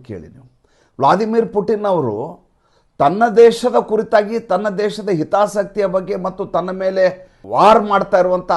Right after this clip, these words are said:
ರಾಷ್ಟ್ರದ ವಿರುದ್ಧವಾಗಿ ಮಾತನಾಡ್ತಾರೆ ವಿನಃ ಉಳಿದ ವಿಚಾರಗಳಲ್ಲಿ ಅವರು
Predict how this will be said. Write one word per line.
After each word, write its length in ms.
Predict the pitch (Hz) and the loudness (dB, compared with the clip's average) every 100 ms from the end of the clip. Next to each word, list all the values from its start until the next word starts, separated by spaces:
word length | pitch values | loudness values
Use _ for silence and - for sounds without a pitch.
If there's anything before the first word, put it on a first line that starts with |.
| 151 | 0
ರಾಷ್ಟ್ರದ 460 | 143 139 208 190 180 160 | -2 -4 -4 0 -2 -4
ವಿರುದ್ಧವಾಗಿ 640 | 143 165 160 170 165 160 170 | -6 -4 -4 -2 0 0 -4
ಮಾತನಾಡ್ತಾರೆ 720 | 135 156 180 160 143 - 143 139 | -4 -6 -4 -6 -6 -6 -6 -6
ವಿನಃ 300 | 117 104 107 147 180 _ _ _ - | -8 -12 -10 -10 -10 _ _ _ -6
ಉಳಿದ 240 | 131 208 240 | -2 2 2
ವಿಚಾರಗಳಲ್ಲಿ 800 | 214 185 233 214 214 202 202 208 | 2 2 2 4 2 0 0 0
ಅವರು 260 | 202 196 | 0 -2